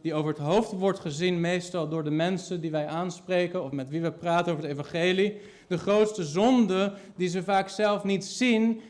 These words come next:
is deze. Vaak zeggen ze, "Ach ja, ik, ik leef niet veel slechter dan andere mensen. Als ik mezelf vergelijk met een christen, met mensen zoals jullie, dan doe ik eigenlijk niet zoveel dingen slechter. De scheidingspercentages zijn niet zo hoog bij ons als bij jullie." Of,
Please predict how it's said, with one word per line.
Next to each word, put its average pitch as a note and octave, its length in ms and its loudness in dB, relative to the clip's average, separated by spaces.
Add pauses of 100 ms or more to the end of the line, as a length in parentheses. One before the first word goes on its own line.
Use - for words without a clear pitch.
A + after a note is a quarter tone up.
(120)
is F#3 240 -2
deze. F#3 460 0 (1040)
Vaak G3 260 0
zeggen G3 300 -2
ze, F#3+ 300 -2 (180)
"Ach F#3+ 200 -4
ja, E3+ 280 0
ik, D#3+ 160 -4 (300)
ik D#3 140 -6
leef E3 260 0
niet E3 160 0
veel E3 140 -6
slechter D#3 440 -4
dan D3 200 0
andere F3 320 0
mensen. E3 280 0
Als E3 100 -4
ik E3+ 80 -4
mezelf F3+ 380 0
vergelijk F#3 420 -2
met F3 200 -4
een D3 160 -4
christen, G3 460 -2
met F3+ 200 -4
mensen F3 360 -2
zoals D#3 280 0
jullie, G3 500 2 (240)
dan G3+ 200 -2
doe G3+ 220 6
ik G3+ 180 0
eigenlijk G3+ 440 0
niet G3 180 0
zoveel F3 460 0
dingen E3 400 0 (280)
slechter. F#3 960 -2 (220)
De D3+ 80 -12
scheidingspercentages E3+ 1300 -2
zijn E3 200 0
niet E3 180 0
zo D#3+ 160 -4
hoog D#3 380 0
bij D3 140 0
ons D3+ 200 -2
als D3 160 -6
bij C#3 160 -4
jullie." F#3 400 2
Of, D3+ 120 -6